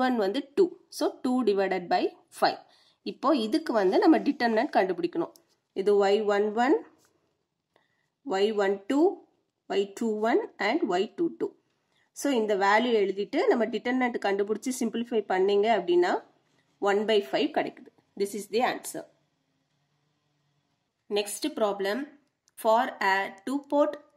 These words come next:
bilateral network, the three transmission parameters are given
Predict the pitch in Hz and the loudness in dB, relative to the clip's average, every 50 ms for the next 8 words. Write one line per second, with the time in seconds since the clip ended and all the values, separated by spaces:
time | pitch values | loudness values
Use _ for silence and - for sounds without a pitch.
0 | 190 180 196 202 427 - 247 254 254 240 247 - 254 262 269 285 196 190 185 - | -4 -2 0 0 0 0 0 0 -2 -2 -4 -6 -6 -4 -2 -2 -2 -4 -6 -6
1 | - 196 196 196 247 294 - - - - _ _ _ _ _ _ _ 185 175 214 | -6 -2 0 0 0 -2 -6 -12 -16 -16 _ _ _ _ _ _ _ -6 -2 0
2 | 208 196 202 240 320 - - - _ _ _ - 233 269 269 285 311 330 320 - | 0 2 0 -2 -2 -6 -10 -20 _ _ _ -10 -4 -2 -2 0 0 -2 -4 -8
3 | - - 226 214 208 214 233 233 - 269 262 269 269 - 277 285 269 269 226 196 | -10 -6 -4 -2 -2 -2 -4 -6 -8 -6 -6 -6 -6 -4 -6 -6 -4 -2 -2 0
4 | 196 196 202 208 208 202 190 185 202 214 247 302 - - - - 208 196 190 190 | 0 0 -2 -2 0 -2 -2 -2 -2 -2 -2 -2 -4 -6 -10 -6 -4 -2 0 0
5 | 214 226 214 180 175 202 208 196 214 240 247 | -2 -4 -6 -8 -8 -8 -8 -6 -6 -4 -4